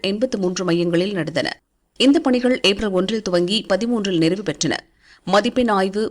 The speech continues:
பகுப்பாய்வு பணிகள் ஏப்ரல் முப்பதற்குள் முடிவடைந்தன. இதைத் தொடர்ந்து பிளஸ் டூ தேர்வு முடிவுகள் இன்று காலை ஒன்பது முப்பது மணிக்கு வெளியாகின்றன. மாணவர்கள் தங்களின் தேர்வு முடிவுகளை ஹெச் டி டி பி கோலன் ஸ்லாஷ் ஸ்லாஷ் கோலன்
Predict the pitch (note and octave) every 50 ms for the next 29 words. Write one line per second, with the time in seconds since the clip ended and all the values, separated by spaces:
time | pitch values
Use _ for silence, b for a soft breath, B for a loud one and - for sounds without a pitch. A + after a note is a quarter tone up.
0 | - - F#3 F#3 A3+ - - G#3+ G3+ G3+ G3 F#3 E3+ F#3 F3 F3+ F3+ F3 F#3+ G#3
1 | A3 - - E3+ G3 G3 - A#3 G#3+ F#3+ F3 E3 - A#3+ G3+ F#3+ E3+ - G3+ E3+
2 | D#3 F3 F3+ F3+ G3 F3 D#3+ C#3+ D3 C#3+ D3 B2+ - - - _ _ b b b
3 | b b b b b A3+ A#3+ E4 D#4 - C4 A#3 A3+ A3 A3+ C#4 C#4 C#4 A3 G#3+
4 | - - - C4+ C#4 B3 A3+ A3 A3 G3+ F3+ F3 F3+ F#3 F#3 F3+ F#3 F#3 A3 B3
5 | - - G#3+ A#3 A#3+ C#4+ C#4 A#3+ G#3+ G#3+ G#3 F#3+ F3+ F3 G3 G#3 A#3 G#3+ G3+ F#3+
6 | E3+ E3+ F3+ F3 E3+ E3+ E3 F3 F3 - F3+ D#3+ E3+ E3+ E3 E3 D3+ C#3+ D3 C#3
7 | C#3+ - C#3+ - - - b b b b b b b b b G3+ G#3+ A#3 C#4 D4
8 | E4 D#4+ D4+ - C4+ C4 B3+ - - G#3+ G3+ G3+ G3+ G#3 G3+ G3 G#3 G#3 G#3 A3
9 | B3 A#3+ G3+ F3+ F3+ F#3+ F#3+ F#3 F#3+ F#3 F3+ G3+ A#3+ B3 - - - A3+ B3+ -
10 | - - C4+ B3+ - A#3 G#3+ G#3+ G#3 G3+ - G#3+ G3+ G#3 G#3+ A3+ A3+ - - G#3+
11 | G#3 G#3 A3 G#3+ - - G#3+ G3+ G#3+ G#3 - - G3 F#3 F3+ F3+ G3 G3+